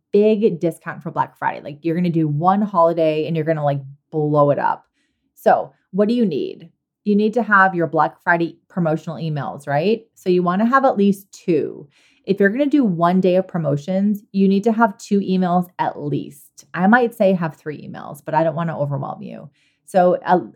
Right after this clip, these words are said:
at least do two. You wanna have one for the morning of Black Friday, and you wanna have one for the end of the day for Black Friday. Um,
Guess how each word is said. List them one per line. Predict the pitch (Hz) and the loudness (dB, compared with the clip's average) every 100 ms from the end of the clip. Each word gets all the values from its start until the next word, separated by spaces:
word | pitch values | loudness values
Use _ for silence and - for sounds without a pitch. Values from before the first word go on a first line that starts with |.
| - | -2
at | 190 | 2
least | 226 220 | 2 2
do | 214 | 0
two. | 202 170 139 | 0 -2 -2
You | 160 175 | 0 0
wanna | 175 190 | 0 0
have | 185 156 | 0 0
one | 151 156 156 175 214 226 - | -2 -2 0 2 0 -2 -8
for | - 175 160 160 | -4 2 2 2
the | |
morning | 160 156 156 180 | -2 -4 -4 -2
of | 190 | -2
Black | 175 - - | 0 -2 -4
Friday, | 156 151 180 240 277 - _ _ _ - | -6 -4 -2 -2 -4 -12 _ _ _ -2
and | 196 | 2
you | |
wanna | 190 190 | 2 2
have | 202 202 165 | 2 2 0
one | 160 156 175 | -2 -2 -4
for | - | -4
the | 175 - | -4 -4
end | 165 | -6
of | 160 | -4
the | 160 | -2
day | 147 143 143 | 0 0 -2
for | 156 | -6
Black | 131 - | -12 -12
Friday. | - - 58 53 50 - _ _ _ _ _ | -14 -14 -14 -16 -18 -20 _ _ _ _ _
Um, | 175 160 147 139 139 143 | 2 4 2 -2 -6 -8